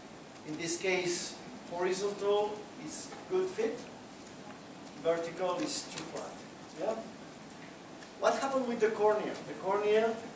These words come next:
is toric and continues to be toric, and the lens is spheric and continues to be spheric.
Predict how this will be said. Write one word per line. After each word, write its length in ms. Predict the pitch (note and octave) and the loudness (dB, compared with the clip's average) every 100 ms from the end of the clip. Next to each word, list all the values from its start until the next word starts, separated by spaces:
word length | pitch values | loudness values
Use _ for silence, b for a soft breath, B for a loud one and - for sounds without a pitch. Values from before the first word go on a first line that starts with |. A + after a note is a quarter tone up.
| - - - - F3+ | -14 -14 -14 -12 -6
is 180 | - - | -4 -2
toric 400 | G#3 G#3 F#3 - - - - | 4 6 6 4 0 -6 -8
and 180 | D#3+ | -6
continues 500 | F#3 A#3+ C4 A3 F#3 | 4 4 4 2 -2
to 120 | - F#3+ | -4 -4
be 120 | E3 | -6
toric, 360 | D3+ C#3+ C#3 - - - - - - - - - - | -4 -2 -2 -4 -8 -12 -14 -14 -10 -10 -12 -8 2
and 180 | F3 F3 | 4 8
the 40 | |
lens 260 | F#3 G#3 G3+ | 10 10 6
is 80 | F3+ E3 | 2 0
spheric 500 | - G#3+ G#3 G#3+ - | 4 8 10 8 4
and 160 | - | -2
continues 460 | - G#3+ A3 G3 - | 2 2 2 -2 -4
to 120 | - | -6
be 120 | F3 | -4
spheric. 360 | E3 - F#3+ - | -4 -2 -2 -4